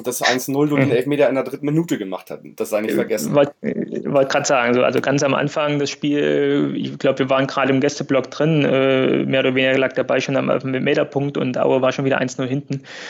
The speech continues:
Speaker 2: Äh, war natürlich sehr ärgerlich für so ein Spiel, was ja für beide ziemlich richtungsweisend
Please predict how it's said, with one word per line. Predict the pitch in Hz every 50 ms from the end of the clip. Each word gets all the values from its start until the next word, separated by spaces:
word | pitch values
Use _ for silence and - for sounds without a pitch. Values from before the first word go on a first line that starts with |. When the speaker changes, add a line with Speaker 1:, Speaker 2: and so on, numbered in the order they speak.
| - - -
Speaker 2:
Äh, | - 135 135 131 131 127 123 123 127
war | 127
natürlich | 127 127 - 139 123
sehr | 131 123 120 120
ärgerlich | 131 131 127 123 123 -
für | 127 120
so | 127 123
ein | 123
Spiel, | - - - 131 135 131 123
was | 127 123
ja | - 123
für | - -
beide | 123 120 117 123 135 131 120 120 123 123 - -
ziemlich | - - 127 127 127 123 - - - 156 139
richtungsweisend | 143 139 - 151 135 127 - 139 120 117 135 120 127 127 123 - -